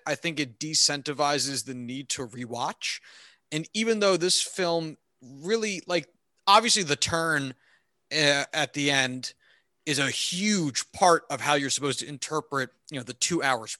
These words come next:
prior. This film does not rely upon the, the turn, but still knowing that there is a turn, I think you kind of build it up to be the thing. And since you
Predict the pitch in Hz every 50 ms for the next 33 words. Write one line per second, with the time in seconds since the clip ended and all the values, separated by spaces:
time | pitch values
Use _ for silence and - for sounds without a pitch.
0 | _ - - 180 190 214 208 151 120 110 113 110 _ - - - - - _ _
1 | - 147 139 - - - - 190 190 175 147 123 113 165 156 135 120 135 147 147
2 | 120 117 120 123 117 139 160 180 185 156 131 123 - - 135 127 117 110 104 90
3 | - 120 123 113 _ - 131 120 - - 135 127 120 117 113 104 123 - - -
4 | 175 147 135 131 143 143 143 139 135 127 - 135 131 - 196 226 202 180 180 -
5 | - 160 160 147 139 127 143 139 123 127 - 131 127 123 120 117 131 123 117 107
6 | 113 117 117 - - - 107 - 117 113 117 117 113 113 _ _ - - - _
7 | _ _ _ _ _ _ _ _ _ _ - 135 123 123 156 143 127 - - -
8 | 175 160 139 123 117 120 120 - - 131 117 - 131 131 123 120 120